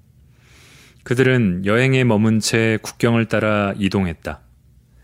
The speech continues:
그때 우리는 왜 그렇게 집으로 돌아가는 게 싫었을까? 내 말을 듣고 여행에 나선 이십 대 청년이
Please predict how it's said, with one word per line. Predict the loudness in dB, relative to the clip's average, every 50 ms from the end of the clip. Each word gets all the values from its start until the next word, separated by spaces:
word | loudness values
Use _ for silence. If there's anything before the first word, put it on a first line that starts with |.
| _ -20 -20 -20 _ _ -20 _ -8
그때 | -6 -4 -2 0 2 2
우리는 | 2 2 2 2 2 4 4 4 2 2 0 0 -2 -4 -4
왜 | -4 0
그렇게 | 0 0 0 0 0 -2 -2 0
집으로 | 0 -2 -4 -2 -2 0 0 0 -2
돌아가는 | -2 -2 -2 -2 -2 -2 -4 -4 -4
게 | -4 -4
싫었을까? | -4 -4 -4 -4 -4 -6 -6 -10 -10 -10 -10 -10 -10 -10 -12 _ _ _ _ _ _ _ _ _ _ _ _ _ _ _ _ _ -6
내 | -2 0 2
말을 | 2 2 2 2 2 2 0
듣고 | -2 -4 -2 0 2 2 4 4 4 2
여행에 | 2 2 2 2 2 2 2
나선 | 2 0 0 0 0 0 0 0 0 -2
이십 | -2 -4 -6 -6 -6 -2
대 | -2 -2
청년이 | -2 -4 -6 -4 -2 -2 -2 -2 0 -2 -2 -2 -4 -6